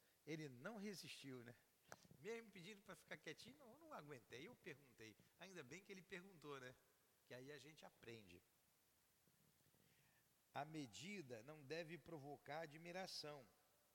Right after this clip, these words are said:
Ninguém, senão Deus, detém poderes absolutos. Todos nós, no desenvolvimento das tarefas conferidas às nossas responsabilidades,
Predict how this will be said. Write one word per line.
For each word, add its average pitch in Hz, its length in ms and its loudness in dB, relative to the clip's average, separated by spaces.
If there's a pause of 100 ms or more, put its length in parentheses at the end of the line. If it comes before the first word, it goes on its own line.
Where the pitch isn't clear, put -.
(300)
Ninguém, 151 680 0 (440)
senão 117 540 -4
Deus, 151 580 2 (360)
detém 160 500 4
poderes 156 760 4 (100)
absolutos. 120 800 -2 (1160)
Todos 220 580 4
nós, 131 580 -2 (460)
no 170 160 2
desenvolvimento 175 1040 2
das 156 240 2
tarefas 151 640 2
conferidas 147 800 -2
às 127 200 -4
nossas 143 480 -4
responsabilidades, 127 1500 -2